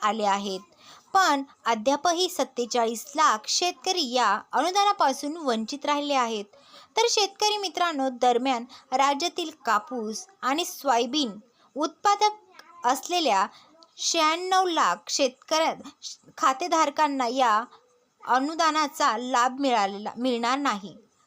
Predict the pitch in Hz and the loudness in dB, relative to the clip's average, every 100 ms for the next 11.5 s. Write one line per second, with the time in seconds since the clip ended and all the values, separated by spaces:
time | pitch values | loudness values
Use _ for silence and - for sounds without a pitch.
0 | _ 370 370 381 - 269 240 - 339 247 | _ 0 0 0 0 2 2 -2 -4 -4
1 | 247 - 330 381 _ 622 311 - - - | -10 -18 _ -20 _ _ -20 -20 -20 -20
2 | - 381 254 - 381 381 359 349 349 - | -20 -4 -4 2 2 2 0 0 0 -2
3 | 294 - 269 269 285 277 190 - 220 240 | -6 0 2 2 0 -2 -4 -4 -2 2
4 | 330 262 220 - - - - - - 294 | 4 4 2 -4 -18 -20 -18 -8 -2 -2
5 | 330 370 330 320 349 285 247 - _ 311 | -2 -2 -2 -2 2 2 2 -2 _ -4
6 | 339 - 381 339 294 277 277 262 269 - | -2 0 -2 0 0 0 -2 0 -2 -2
7 | 220 247 277 220 202 180 - _ - 214 | 0 2 2 0 -2 -8 -12 _ 0 0
8 | 208 220 214 294 262 240 247 - - 254 | 2 0 0 -2 -4 -4 -12 -6 -4 0
9 | 285 285 277 277 - 302 220 240 - 269 | 0 2 0 0 0 2 2 2 0 -2
10 | - - 320 320 320 330 - 233 262 254 | -2 0 2 0 -2 -4 -2 -2 0 0
11 | 247 294 339 320 - | 0 -2 0 -4 -4